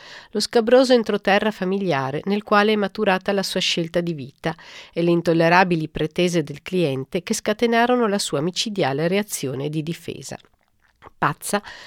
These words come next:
andò in scena per la prima volta a Broadway nel millenovecentottanta, per poi essere riproposto al cinema dallo stesso Topor in una fortunatissima versione che vide Barbara Streisand nei panni della protagonista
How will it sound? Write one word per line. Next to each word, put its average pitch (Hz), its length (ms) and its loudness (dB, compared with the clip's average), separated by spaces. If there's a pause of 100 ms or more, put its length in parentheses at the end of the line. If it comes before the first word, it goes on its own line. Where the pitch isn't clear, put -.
(120)
andò 208 220 2
in 226 120 4
scena 254 320 4
per 175 140 -2
la 160 120 0
prima 240 300 0
volta 147 440 0
a 185 120 0
Broadway 165 560 0
nel 226 160 0
millenovecentottanta, 160 1500 -2
per 190 180 -4
poi 240 240 4
essere 202 400 0
riproposto 180 720 -2
al 151 120 -2
cinema 180 600 -2
dallo 180 220 -2
stesso 208 420 -2
Topor 135 500 -4 (360)
in 214 140 0
una 220 120 4
fortunatissima 202 920 -2
versione 165 640 -4
che - 140 0
vide 190 280 0
Barbara 170 420 2
Streisand 165 600 -2
nei 151 160 0
panni 160 420 0
della 135 220 -4
protagonista 165 840 -4